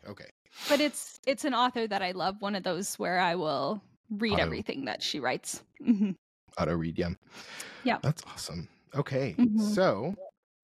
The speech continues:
Speaker 1: now we're gonna get into our top three reads of the year. So, K P, what are your top three reads of the year? Which I'm
Speaker 2: This
Speaker 1: sure
Speaker 2: is
Speaker 1: that
Speaker 2: an-
Speaker 1: this was so easy for <laughs> you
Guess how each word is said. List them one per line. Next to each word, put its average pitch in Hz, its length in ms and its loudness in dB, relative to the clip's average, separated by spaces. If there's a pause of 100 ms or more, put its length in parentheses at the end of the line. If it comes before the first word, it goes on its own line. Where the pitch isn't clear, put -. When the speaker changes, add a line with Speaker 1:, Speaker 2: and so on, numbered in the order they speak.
(600)
Speaker 1:
now 202 200 2
we're 269 120 0
gonna 139 200 2
get 120 220 0
into 113 840 -2
our 107 300 -2
top - 500 -2
three 117 360 -2
reads 101 400 -4
of 92 200 -8
the 98 80 2
year. 85 540 -2
So, - 220 2
K 101 200 2
P, - 440 -2 (160)
what 147 200 -2
are 143 40 4
your 95 200 2
top - 300 -2
three 113 200 0
reads 107 280 0
of 120 60 0
the 123 80 2
year? 123 280 -2 (680)
Which 123 360 -4
I'm 131 100 4
Speaker 2:
This 285 120 4
Speaker 1:
sure 311 140 6
Speaker 2:
is - 40 6
Speaker 1:
that 330 100 8
Speaker 2:
an- 294 60 10
Speaker 1:
this 131 180 8
was 127 280 -2 (480)
so - 420 6
easy 135 300 0
for - 160 -4
<laughs> - 0 -
you 143 60 0